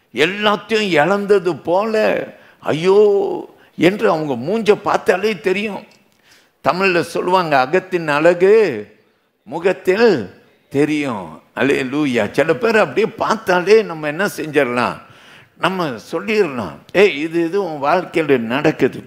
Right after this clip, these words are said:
Praise the Lord. பிரியமான கர்த்தருடைய பிள்ளையே,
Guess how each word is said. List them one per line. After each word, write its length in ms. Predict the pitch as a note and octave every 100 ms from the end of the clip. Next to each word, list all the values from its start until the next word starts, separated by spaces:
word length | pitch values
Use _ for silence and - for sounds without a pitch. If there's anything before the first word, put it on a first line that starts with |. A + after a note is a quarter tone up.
| - -
Praise 380 | D#3+ C#3+ -
the 60 | -
Lord. 320 | F2+ G2+ A#2+ - - - - - _ _
பிரியமான 400 | - A#3 G3+ F#3 -
கர்த்தருடைய 560 | D3 - F3 F3+ E3
பிள்ளையே, 520 | D3 C3+ B2+ A2+ F2+